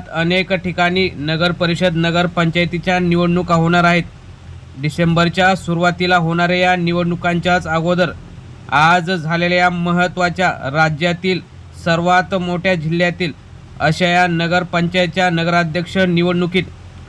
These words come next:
महाविकास आघाडीने भाजपा महायुतीला असं काही या निवडणुकीत पाणी पाजलं आहे की पुढील निवडणुकीत आता नेमकं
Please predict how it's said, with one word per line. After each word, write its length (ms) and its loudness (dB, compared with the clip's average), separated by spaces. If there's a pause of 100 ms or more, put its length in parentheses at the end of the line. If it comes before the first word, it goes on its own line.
(100)
महाविकास 720 4
आघाडीने 520 0 (460)
भाजपा 600 0
महायुतीला 680 0 (420)
असं 260 0
काही 320 2
या 120 2
निवडणुकीत 500 -2 (120)
पाणी 280 2
पाजलं 380 0
आहे 120 2
की 180 -6 (420)
पुढील 280 2
निवडणुकीत 760 0
आता 320 2 (240)
नेमकं 500 0